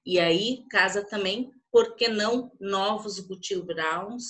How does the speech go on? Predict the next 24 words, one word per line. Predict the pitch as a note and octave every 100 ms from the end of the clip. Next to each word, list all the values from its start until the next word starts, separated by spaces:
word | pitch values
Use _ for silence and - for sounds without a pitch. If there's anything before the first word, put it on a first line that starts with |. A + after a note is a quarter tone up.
| - -
ah, | E3 D#3
em | D3 D#3+
outras | E3+ F3 E3+ -
regiões | D#3 D3+ D3
da | D3
cidade, | C#3+ - C#3 D3 D3 D#3+
não | D3
somente | - D3+ C#3 C#3 D3+
no | C#3+
Vila | C#3 D3
Nova, | D3 D3+ F3 F#3+ G3+ _ - _ D#3+
em | C#3+
Piraberaba, | - D3 C#3+ C#3+ C3+ D#3+ F3+ E3
ter | - D#3+
opções | D#3+ - - E3 D#3 -
mais | D#3 D#3+ E3
estruturadas, | E3 - D#3 D3+ _ D#3 C#3 E3+ G#3+ A3 - - - _
apesar | F3 E3 E3 E3
de | - -
que | F3+
há | E3+ A#3 A#3+ - -
restaurantes, | D#3+ D#3+ E3 E3 E3+ E3+ E3+ E3+ E3 - -
há | F3 G3+ - -
opções, | E3 - - F#3 A3